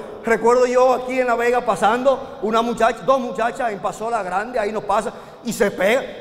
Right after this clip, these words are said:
apénse de ahí, móntense aquí. ¿Eh? Uno se siente bien. Uno va sufriendo encima de la bicicleta, pero hay que decir, como dice la Chimoltrufia, usted no la conoce porque eso es de otra época. Como digo una cosa, digo la otra.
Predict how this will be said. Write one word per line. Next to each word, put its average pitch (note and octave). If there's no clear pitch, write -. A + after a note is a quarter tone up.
apénse G#3+
de B3
ahí, A#3+
móntense A#3+
aquí. C4
¿Eh? -
Uno A#3
se F3+
siente G3
bien. B3
Uno C4
va C#4
sufriendo C4+
encima C4
de B3+
la B3+
bicicleta, B3
pero A#3
hay A#3+
que B3+
decir, A#3
como G#3
dice B3+
la B3
Chimoltrufia, A3+
usted G#3
no A3
la G#3
conoce G#3
porque F3
eso G3
es G3
de G3
otra F#3+
época. B3+
Como A3
digo A#3+
una A#3+
cosa, G#3
digo G3+
la E3+
otra. B3